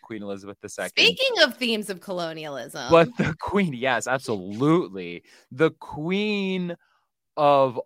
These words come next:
Speaker 1: our hearts on this side of the earth, it is Jennifer Coolidge,
Speaker 2: Jennifer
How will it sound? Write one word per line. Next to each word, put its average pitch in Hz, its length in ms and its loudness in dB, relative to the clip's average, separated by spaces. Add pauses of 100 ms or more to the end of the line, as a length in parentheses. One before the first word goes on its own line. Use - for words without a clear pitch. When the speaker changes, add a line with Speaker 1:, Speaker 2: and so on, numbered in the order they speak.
(100)
Speaker 1:
our 180 420 4
hearts 104 540 -4
on 113 200 -8
this 135 200 -6
side 101 260 -6
of 90 80 -14
the 80 160 -18
earth, 87 480 -12 (640)
it 120 140 -8
is 113 440 -8 (140)
Jennifer 120 360 -6
Coolidge, 107 380 -8
Speaker 2:
Jennifer 247 360 -6